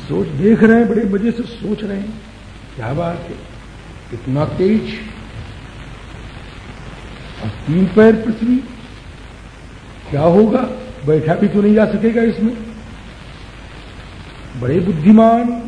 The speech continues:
बड़े तपस्वी, बड़े तेजस्वी,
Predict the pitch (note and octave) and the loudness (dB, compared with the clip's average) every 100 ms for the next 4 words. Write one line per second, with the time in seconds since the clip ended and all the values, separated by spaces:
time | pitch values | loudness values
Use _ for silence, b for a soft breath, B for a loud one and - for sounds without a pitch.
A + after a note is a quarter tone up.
0 | - - - - - C3+ C#3 E3+ F#3 F3+ | -12 -16 -18 -20 -16 -10 -4 -2 -2 -2
1 | G#3 A3 A#3+ A3 A3+ A3 A3 G#3+ - - | -4 -2 2 2 2 -2 -8 -12 -14 -18
2 | - - A#2+ E3+ G3 E3+ A3+ A3+ - - | -18 -12 -6 0 0 2 2 4 2 4
3 | B3 | 4